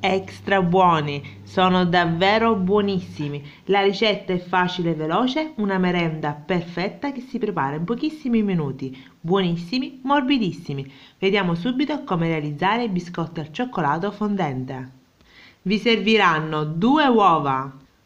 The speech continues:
un cucchiaino di lievito per dolci, quaranta millilitri di olio di semi di mais, duecento grammi di cioccolato fondente, duecento grammi di farina zero zero di grano tenero,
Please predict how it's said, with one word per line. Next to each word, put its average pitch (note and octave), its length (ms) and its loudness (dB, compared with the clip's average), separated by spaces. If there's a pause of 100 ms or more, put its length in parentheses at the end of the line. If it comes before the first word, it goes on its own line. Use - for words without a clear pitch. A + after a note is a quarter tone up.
(160)
un C#4 200 2
cucchiaino A#3+ 600 4
di G3 100 2
lievito G3 460 2
per E3+ 180 4
dolci, B3+ 800 0 (320)
quaranta A3+ 540 4
millilitri G#3 540 4
di G3 80 4
olio G3 220 4
di F3+ 120 0
semi F#3 280 2
di E3+ 120 0
mais, A#3 580 0 (400)
duecento B3+ 640 2
grammi A3 440 2
di F#3+ 160 -4
cioccolato G3 600 2
fondente, A#3+ 880 0 (540)
duecento B3+ 680 2
grammi G#3+ 420 2
di F#3+ 120 0
farina G#3+ 640 2
zero A#3 380 2
zero G3+ 320 2
di F3 160 0
grano F3+ 380 0
tenero, A3+ 640 2